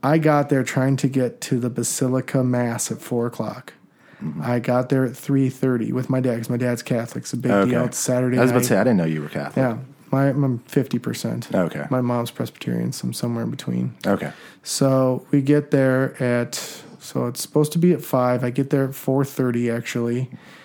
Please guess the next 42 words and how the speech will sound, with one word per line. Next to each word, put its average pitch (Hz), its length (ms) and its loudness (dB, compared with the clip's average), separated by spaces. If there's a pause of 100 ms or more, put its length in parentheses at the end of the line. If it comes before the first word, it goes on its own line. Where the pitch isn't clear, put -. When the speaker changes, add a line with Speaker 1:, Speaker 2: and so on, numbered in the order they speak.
(220)
Speaker 1:
And 123 140 0
I 123 40 2
get 135 140 0
to 135 80 -2
the 135 80 2
gate, 135 240 2
and 135 100 0
I'm 131 100 0
like, 131 140 -2
"Hey, 156 220 4
my 127 160 2
dad's, 123 440 -4
you 123 60 0
know, 123 80 -2
handicapped. 131 600 0
I 123 40 -2
wanna 120 160 -2
get 120 100 -4
him 120 80 -2
into 117 160 -4
service. 143 480 0
What's - 140 -6
the 120 60 -8
best 123 260 -4
way 123 60 0
to 123 80 0
do 135 160 2
it?" 139 40 2
And 127 80 -4
they're 135 100 0
like, 131 240 -4 (520)
"Oh, 220 100 8
just 190 200 4
go 190 140 8
up 185 100 2
to 170 100 2
this 156 200 4
and 160 100 6
that 147 200 4
building, 147 500 6
uh, 131 200 0
but, 127 320 0